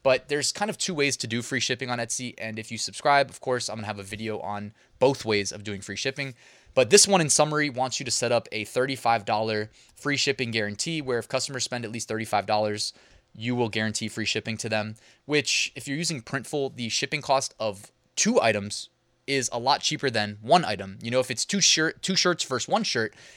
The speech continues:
it doesn't just double the three ninety-nine flat rate to eight dollars. It will, um, reduce the cost of the second shirt because they know they can slide that into, like, a little, you know, um, it's not gonna cost that much more, basically. It may even be the same price or, like, a dollar more. Uh, I don't remember the last time I looked, but I'm pretty sure it's, like, a dollar and change more.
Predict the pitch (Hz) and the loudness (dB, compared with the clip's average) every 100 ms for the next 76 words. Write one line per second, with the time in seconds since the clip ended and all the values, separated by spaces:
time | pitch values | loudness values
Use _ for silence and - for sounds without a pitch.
0 | - 151 170 165 175 147 - 135 139 143 | -8 0 4 4 2 -4 0 2 2 0
1 | 113 - 127 120 110 107 101 143 127 113 | -2 -4 -2 -2 -2 -6 -2 4 4 2
2 | 107 - 117 104 101 - - 117 143 175 | -4 -6 -6 -6 -8 -14 -8 2 8 8
3 | 127 110 - - - - - _ _ 139 | 8 4 0 -4 -12 -20 -20 _ _ -2
4 | 143 127 131 127 123 - 107 104 107 123 | -2 2 4 6 4 -2 -4 -4 -2 -2
5 | 147 165 - 127 110 120 117 - 113 107 | 0 0 0 -2 0 2 2 0 -6 -2
6 | 117 107 101 127 110 107 113 120 120 120 | -2 -2 -4 -4 -6 -8 -6 -4 -2 -2
7 | 107 107 101 110 104 104 107 101 107 98 | -2 -4 -2 0 0 -4 -6 -8 -6 -6
8 | 104 104 104 101 98 110 92 101 _ _ | -4 -4 -4 -6 -10 -12 -14 -18 _ _
9 | _ _ 95 90 104 131 117 107 - 98 | _ _ -10 -8 -6 -4 -2 -4 -2 -2
10 | 85 92 - 87 85 80 - 80 76 135 | -2 -8 -10 -10 -10 -10 -10 -10 -4 0
11 | 156 123 113 107 - 98 101 98 - 104 | 2 0 -4 -6 -6 -8 -6 -6 -6 -8
12 | 101 98 104 98 95 95 95 - _ _ | -6 -4 -4 -4 -8 -10 -12 -14 _ _
13 | - 92 90 95 110 101 95 95 - 95 | -12 -8 -8 -8 -10 -10 -10 -10 -10 -12
14 | 90 92 98 - 107 107 139 - 107 101 | -12 -12 -14 -6 -6 -2 -2 -2 -6 -8
15 | 95 92 90 92 95 - 92 95 87 | -10 -10 -10 -10 -10 -12 -12 -14 -18